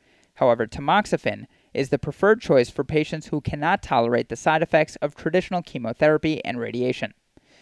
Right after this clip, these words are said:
Some studies have found that a hundred percent of desmoid tumors express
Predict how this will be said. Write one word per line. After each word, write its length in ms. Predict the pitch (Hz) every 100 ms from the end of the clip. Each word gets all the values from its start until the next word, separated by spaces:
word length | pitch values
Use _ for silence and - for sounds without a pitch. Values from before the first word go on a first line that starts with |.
| _ _
Some 240 | - 196 202
studies 340 | 185 170 165
have 280 | - 170 180
found 320 | 151 110 123
that 140 | 139 127
a 20 |
hundred 300 | - 185 185
percent 320 | 165 - 147
of 160 | - 123
desmoid 400 | 151 156 165 156
tumors 460 | - 110 107 107 - _ -
express 440 | 143 - 156 147